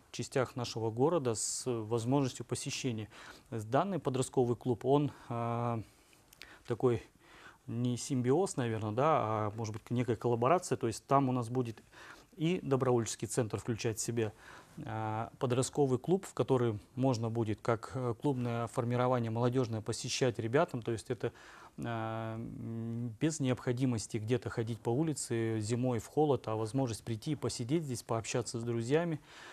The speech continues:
а, может быть, э, в какой-то проект заявиться, будет возможность, э, м, какие-то свои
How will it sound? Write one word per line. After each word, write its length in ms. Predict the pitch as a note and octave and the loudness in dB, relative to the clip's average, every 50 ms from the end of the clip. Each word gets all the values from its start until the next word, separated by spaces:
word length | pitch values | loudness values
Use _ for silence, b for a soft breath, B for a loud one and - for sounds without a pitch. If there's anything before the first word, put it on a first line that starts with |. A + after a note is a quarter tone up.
| B B _ - | B B _ -6
а, 380 | B2 A#2 A2 A2 A2+ A2+ A2+ A2+ | -4 -4 -2 -2 -2 -2 -2 -4
может 340 | A2+ A2+ A#2+ B2 A2+ A#2 A2+ | -2 -2 -2 -2 -2 -4 -4
быть, 360 | A2+ A#2 A#2+ A2+ G#2 - - - | -2 0 0 -2 -2 -4 -6 -4
э, 560 | A2+ A2 A2+ A2+ A2+ A2+ A2 A2 A2 A2+ A2 G#2+ - | -4 -2 -2 -4 -4 -4 -4 -4 -4 -6 -8 -10 -12
в 60 | - _ | -6 _
какой-то 400 | - A#2+ - - B2 - - G#2+ | 0 2 2 2 2 2 2 0
проект 400 | - - A2+ A#2 C3 D#3 D#3+ C#3+ | 0 0 2 4 4 4 2 0
заявиться, 640 | C3 C3+ C#3 C3+ C3+ C3+ C#3+ C3+ - - - B2 B B B B B B - | -2 0 0 0 0 0 -2 -4 -4 -4 -4 -6 B B B B B B -8
будет 340 | B2 A2 C#3 B2+ A#2+ G#2 A2 | -4 -2 -2 -2 -4 -2 -2
возможность, 840 | A#2 A#2+ A2 A2+ A#2+ B2 B2+ B2+ A2 A2 A2+ A2 G#2+ - - - A2+ | 0 0 0 0 0 0 0 0 -2 -2 -4 -6 -6 -6 -6 -6 -6
э, 40 | |
м, 1040 | G#2+ A2 A2 G#2+ G#2+ A2 A2 G#2+ G#2+ G#2+ G#2+ G#2 G#2 G#2+ G#2 G#2 G#2+ G#2 G#2+ A#2+ B2+ - | -4 -4 -4 -6 -6 -6 -6 -6 -4 -6 -6 -6 -6 -6 -6 -6 -6 -8 -8 -10 -14 -10
какие-то 400 | - - A2 - - A#2 - B2 | -8 -8 -6 -4 -6 -6 -4 -6
свои 300 | G#2 - - A2 A2+ G#2+ | -6 -4 -4 -4 -4 -4